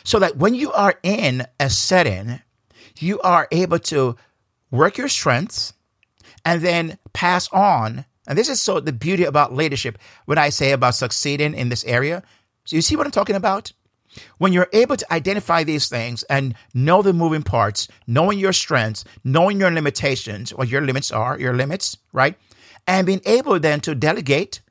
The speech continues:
being able to, to call upon someone who have the strengths that you may not have in that one area,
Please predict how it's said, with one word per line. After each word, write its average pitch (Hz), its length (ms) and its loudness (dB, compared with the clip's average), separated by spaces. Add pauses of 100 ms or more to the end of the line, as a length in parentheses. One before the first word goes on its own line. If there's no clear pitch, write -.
(280)
being 156 120 0
able 220 280 2
to, 151 260 0 (280)
to - 100 -6
call 190 360 4
upon 180 220 0
someone 151 320 2
who 143 160 0
have 139 240 0
the 135 60 -2
strengths 143 400 -2 (140)
that 120 200 -4
you 165 160 2
may 180 160 -2
not 135 240 0
have 131 320 0
in 135 140 -2
that 120 180 2
one 123 260 -2
area, 120 380 -2